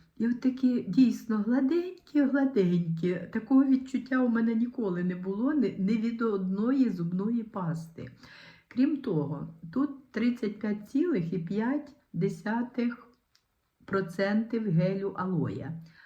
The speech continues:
В мене виникло запитання: а чому саме не сорок, не п'ятдесят,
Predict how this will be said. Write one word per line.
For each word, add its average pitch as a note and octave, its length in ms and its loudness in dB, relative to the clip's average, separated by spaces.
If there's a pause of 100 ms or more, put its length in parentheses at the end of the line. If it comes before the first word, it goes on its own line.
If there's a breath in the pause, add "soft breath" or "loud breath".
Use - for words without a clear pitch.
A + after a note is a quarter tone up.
(180 loud breath)
В - 40 -8
мене A3+ 220 4
виникло G3 440 0
запитання: C#3 720 -4
а D#3+ 80 0
чому F#3+ 320 0
саме D#3+ 360 -2
не D#3+ 160 0
сорок, D#3+ 560 -2
не G3 120 -2
п'ятдесят, F#3 840 -4